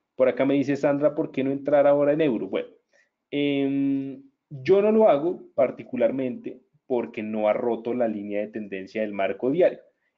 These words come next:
Eso quiere decir que esa línea de tendencia puede hacer que se detenga.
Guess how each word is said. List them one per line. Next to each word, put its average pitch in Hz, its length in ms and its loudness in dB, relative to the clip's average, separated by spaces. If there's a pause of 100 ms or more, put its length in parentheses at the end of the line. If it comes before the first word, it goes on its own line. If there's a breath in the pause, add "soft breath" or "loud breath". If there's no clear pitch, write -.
Eso 120 240 -6
quiere 143 240 0
decir 120 280 -2
que - 340 -6
esa 131 220 -2
línea 143 260 0
de 143 60 0
tendencia 143 580 -4 (440)
puede 113 180 2
hacer 113 240 0
que 113 120 -6
se 117 140 -6
detenga. 107 580 -4